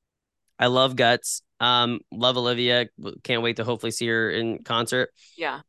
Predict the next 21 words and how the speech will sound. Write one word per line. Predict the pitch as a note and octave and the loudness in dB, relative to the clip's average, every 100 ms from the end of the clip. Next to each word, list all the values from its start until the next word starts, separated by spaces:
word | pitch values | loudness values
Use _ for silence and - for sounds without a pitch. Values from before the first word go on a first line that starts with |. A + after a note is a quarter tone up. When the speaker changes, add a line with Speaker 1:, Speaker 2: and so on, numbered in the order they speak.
| _ _ - | _ _ -2
Speaker 1:
But | F#3 | 2
again, | D#3+ C3+ A3+ D#3+ | 2 2 2 2
if | D#3+ | 0
you're | |
gonna | E3+ D#3+ | -2 0
go | D3+ | 2
down | C#3+ C#3 C3+ | 2 2 2
to, | - C3+ | 0 0
and | - | 2
she | F#3+ | 2
has | A#3+ | 2
a | A#3 | 0
good | D#3+ D#3+ C3+ | -2 -4 -4
team | E3+ D3 | -4 -2
of | B2 | 2
writers, | F3+ G3+ G#2 B1+ - _ _ - | 2 2 0 -8 -16 _ _ 0
but | G3 | 2
if | G#3 | 2
you're | B3+ | 2
gonna | D4+ C4+ | 2 2
go | D#3+ B2+ A#2 F#2+ | 2 2 2 -2